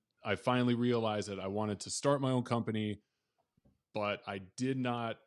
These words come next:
at least right now, like, I, I do not wanna have employees. I find that starting off, that would be pretty stressful for me.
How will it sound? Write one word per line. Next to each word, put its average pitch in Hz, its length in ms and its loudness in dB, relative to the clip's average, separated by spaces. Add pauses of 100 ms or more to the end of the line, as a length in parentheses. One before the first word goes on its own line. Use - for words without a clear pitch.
(340)
at 117 100 -6
least 123 240 4
right 117 180 4
now, 101 260 -2
like, 98 180 -4
I, 98 100 -2 (580)
I 98 120 -2
do 113 180 2
not 104 160 2
wanna 101 180 0
have 101 200 -2
employees. 95 680 -2 (460)
I 104 140 -4
find 98 420 0
that 95 140 -2 (760)
starting 107 480 4
off, 98 280 2
that 104 100 2
would 98 100 -2
be 101 100 -4
pretty 101 260 -4
stressful 110 420 -2
for 120 160 -4
me. 123 320 0